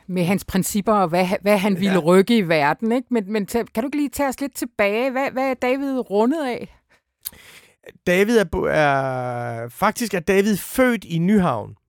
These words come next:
Speaker 2: men hans familie flyttede relativt hurtigt til, til Dragør, hvor han boede syvogtres af sine tooghalvfjerds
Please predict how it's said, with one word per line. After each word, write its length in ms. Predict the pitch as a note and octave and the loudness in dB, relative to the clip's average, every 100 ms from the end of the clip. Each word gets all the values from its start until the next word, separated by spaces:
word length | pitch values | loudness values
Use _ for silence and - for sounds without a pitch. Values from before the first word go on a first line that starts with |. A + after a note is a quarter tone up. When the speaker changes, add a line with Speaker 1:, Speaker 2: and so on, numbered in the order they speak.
| - | -8
Speaker 2:
men 200 | D3 D#3+ | -4 -2
hans 220 | D#3 D#3 | -4 -6
familie 380 | F3 F#3 G#3+ F#3+ | -4 -2 -2 -2
flyttede 320 | - E3 D3+ | -2 -2 -2
relativt 440 | D3 F3+ F3 F3+ C#3 | -2 -2 -2 -4 -2
hurtigt 440 | E3+ F#3 F#3+ - | 0 0 0 -6
til, 280 | - C#3 B2+ _ _ _ _ - | -6 -6 -6 _ _ _ _ -14
til 140 | - C#3 | -10 -6
Dragør, 480 | C3 E3 F3 C#3+ | 0 2 2 0
hvor 140 | C#3 C3+ | -2 -4
han 180 | C3+ C3 | -4 -2
boede 240 | D3+ D#3 | -2 -2
syvogtres 760 | - F#3+ D#3 - D3 C#3+ - - | -4 -4 -4 -4 -4 -6 -8 -14
af 120 | - B2+ | -12 -12
sine 360 | C#3+ C3 B2+ | -10 -10 -12
tooghalvfjerds 920 | A#2+ E3+ D3 B2 B2+ C3+ C#3 - - | -12 -8 -8 -8 -8 -8 -8 -12 -20